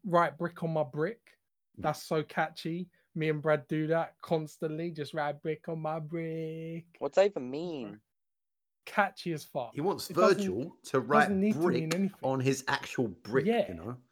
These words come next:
Speaker 1: You know, Dylan don't know. He don't know
Speaker 2: He
Speaker 1: this
Speaker 2: talks a
Speaker 1: slang
Speaker 2: lot about
Speaker 1: terms, right?
Speaker 2: Off-White, and then he's talking about Virgil, and then he talks about his bricks, you know?
Speaker 1: Yeah.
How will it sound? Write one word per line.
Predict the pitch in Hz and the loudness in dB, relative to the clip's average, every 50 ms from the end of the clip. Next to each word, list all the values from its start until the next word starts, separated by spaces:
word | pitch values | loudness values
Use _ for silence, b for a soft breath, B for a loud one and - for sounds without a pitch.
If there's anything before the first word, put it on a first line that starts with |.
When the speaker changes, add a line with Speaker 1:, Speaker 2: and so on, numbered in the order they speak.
| _ _ _ _ _ _ _ _ 302 349 | _ _ _ _ _ _ _ _ -12 -6
Speaker 1:
You | 262 175 202 208 | -2 0 2 2
know, | 180 139 127 135 170 196 196 - _ _ _ _ _ | 2 0 0 -2 -4 -4 -6 -8 _ _ _ _ _
Dylan | - 208 214 208 196 180 | 0 2 2 2 2 2
don't | - 156 143 131 | 0 0 0 -2
know. | 123 113 110 | -4 -8 -8
He | 120 | -8
don't | 131 - 160 156 143 | -4 -4 -4 -4 -4
know | 135 131 127 | -4 -4 -2
Speaker 2:
He | 123 170 | 0 0
Speaker 1:
this | 196 | 2
Speaker 2:
talks | - 254 220 - | 2 2 2 2
a | |
Speaker 1:
slang | - 208 | 2 2
Speaker 2:
lot | 185 175 | 4 6
about | 160 160 160 147 | 6 8 6 6
Speaker 1:
terms, | - - | 6 6
right? | 156 175 | 6 6
Speaker 2:
Off-White, | 175 - - - - 123 120 101 101 110 131 - - - - | 6 6 2 -6 -2 0 2 2 4 2 2 0 -2 -4 -4
and | 120 127 139 | -2 0 0
then | 143 147 | 0 0
he's | 151 151 147 | 0 0 -2
talking | - 151 147 | -2 -2 -2
about | 139 127 120 101 90 | -2 -4 -4 -4 -2
Virgil, | 104 160 147 143 131 131 - 107 104 117 123 | 0 2 4 4 2 2 0 0 0 0 0
and | 120 | 0
then | 131 | -2
he | 131 | -2
talks | 127 - 151 139 - | -2 -4 -6 -4 -4
about | 151 139 | -4 -2
his | 127 101 | -2 -6
bricks, | 85 - _ - 151 175 151 - - - | -10 -12 _ 2 4 4 4 2 0 -6
you | - 135 | -2 0
know? | 117 120 | 0 0
Speaker 1:
Yeah. | 120 | -2